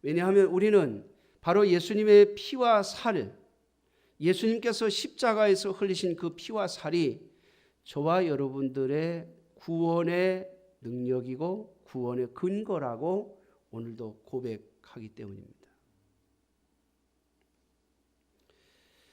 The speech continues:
사탄은 타락한 이후로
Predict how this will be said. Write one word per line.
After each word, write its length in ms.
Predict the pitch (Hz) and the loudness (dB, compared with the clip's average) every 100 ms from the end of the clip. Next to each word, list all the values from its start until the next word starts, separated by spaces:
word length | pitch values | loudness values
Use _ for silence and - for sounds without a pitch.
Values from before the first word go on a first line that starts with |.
| _ _ _ _ _ _ _ _ _ _ _ _ _ _ _ | _ _ _ _ _ _ _ _ _ _ _ _ _ _ _
사탄은 840 | - - 165 165 165 185 117 98 - _ _ _ _ _ _ _ | -20 -14 -6 0 4 4 2 -4 -14 _ _ _ _ _ _ _
타락한 500 | - 160 - 165 143 | -8 -6 -2 0 0
이후로 680 | 135 131 123 156 214 - | 0 0 2 0 -2 -6